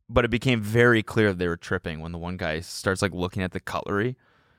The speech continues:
And he <laughs> zones in on the cutlery, and he's like, he starts freaking out. Like, "Dude, this is fucking crazy, man. I, I don't know what's happening with it." And I'm, like, watching, uh, like,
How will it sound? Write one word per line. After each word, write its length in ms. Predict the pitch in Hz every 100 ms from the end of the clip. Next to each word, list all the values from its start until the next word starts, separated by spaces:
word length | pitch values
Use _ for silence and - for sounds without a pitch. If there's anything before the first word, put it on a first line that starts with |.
| _ _ _ -
And 160 | - 113
he 60 |
<laughs> 0 |
zones 500 | 101 107 117 131 120
in 80 | 120
on 80 | 110
the 80 | 104
cutlery, 380 | 113 107 98
and 60 | 92
he's 120 | 90
like, 240 | 82 80 _ _ _ _ _ _ _ _ _ _ _ _ _
he 100 | -
starts 240 | 123 135 -
freaking 500 | - 117 131 101 92
out. 280 | 92 - _ _ _ _ _ _ _ _ -
Like, 260 | 104 95
"Dude, 360 | - 135 113 - _ _ _ _ _ _ _ _ _ _ _ -
this 220 | 151 -
is 100 | -
fucking 340 | 180 - 143
crazy, 540 | - - 123 113 - 101
man. 260 | 95 95
I, 220 | - 117 131
I 160 | 139 135
don't 160 | 180 165
know 140 | 151
what's 220 | 151 139
happening 460 | 123 123 120 120 117
with 180 | 110 113
it." 100 | 107
And 100 | 120
I'm, 140 | 151
like, 160 | 151 127
watching, 480 | 120 123 123 165 131
uh, 120 | 120
like, 160 | 143